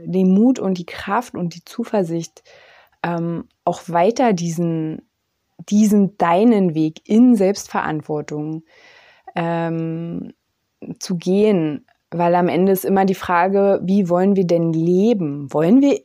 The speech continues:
wollen wir, wollen wir überhaupt leben? <laughs> So, und für mich ist ganz klar, ich möchte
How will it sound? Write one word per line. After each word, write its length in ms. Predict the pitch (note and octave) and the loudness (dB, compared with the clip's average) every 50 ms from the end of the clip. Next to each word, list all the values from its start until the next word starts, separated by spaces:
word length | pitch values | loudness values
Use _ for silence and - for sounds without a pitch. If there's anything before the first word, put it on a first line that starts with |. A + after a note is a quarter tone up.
| _ - | _ -12
wollen 460 | D#3 D3+ D#3+ E3 E3+ F#3 G3 G3+ F#3+ | -6 -2 0 2 2 2 2 2 2
wir, 440 | F#3+ G3 G3 F#3+ F#3+ F#3+ F#3+ G3 - _ _ _ _ _ _ _ _ _ _ _ _ | 2 2 2 2 0 -2 -4 -6 -8 _ _ _ _ _ _ _ _ _ _ _ _
wollen 260 | - D#3+ E3+ G3 B3+ E4+ | -2 0 2 4 6 4
wir 100 | F4 A3+ | 4 4
überhaupt 440 | G#3+ G#3+ G3+ F#3 G3 F3+ F#3 - | 4 2 4 2 2 0 0 -2
leben? 640 | E3+ D#3+ D#3 D#3 D#3+ D#3+ D#3+ D#3 - C#3+ C#3+ C3 - _ _ _ _ - | -2 0 2 2 4 2 2 0 0 -6 -6 -6 -10 _ _ _ _ -10
<laughs> 400 | - - - - G#3 F#3+ D3+ D#3+ | -8 -6 -2 -2 -2 -2 -2 -6
So, 200 | - E3 D#3+ C#3+ | -4 -4 -4 -2
und 180 | C3 E3 E3+ | -2 -4 -4
für 100 | - - | 0 0
mich 160 | F#3+ G#3+ A3 | 2 2 2
ist 140 | A#3 A3 - | 0 -4 -2
ganz 280 | - D#3 E3 G3 G3+ - | -2 0 0 0 -4 -6
klar, 380 | - - E3 F3 F#3+ F3+ - | -4 -4 -2 -2 -2 -4 -4
ich 160 | - F#3+ - - | -4 -6 -4 -2
möchte 520 | E3 F3+ F#3+ - - E3+ E3+ D#3+ D#3 | -2 -2 -2 -4 -2 0 0 0 0